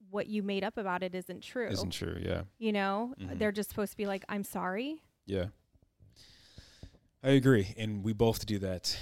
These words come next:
Speaker 2: unfortunately, too often. And the third thing of the four is, "This is what I felt."
Speaker 1: Mm-hmm.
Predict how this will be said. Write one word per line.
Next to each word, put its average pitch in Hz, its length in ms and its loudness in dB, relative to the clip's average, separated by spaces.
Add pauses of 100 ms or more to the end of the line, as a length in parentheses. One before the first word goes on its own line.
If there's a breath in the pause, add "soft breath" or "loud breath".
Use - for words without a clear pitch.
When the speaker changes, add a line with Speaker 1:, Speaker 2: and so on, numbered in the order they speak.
(180)
Speaker 2:
unfortunately, 101 520 0
too 98 220 -4
often. 92 440 -4 (260)
And 92 380 -4
the 92 80 -4
third 127 380 4
thing 98 440 -2
of - 120 -20
the 98 80 -6
four 101 340 2
is, 92 240 -2 (420)
"This 107 360 0
is 101 140 -4
what 95 200 0
I 90 100 -2
felt." - 460 -6 (200)
Speaker 1:
Mm-hmm. 208 420 -6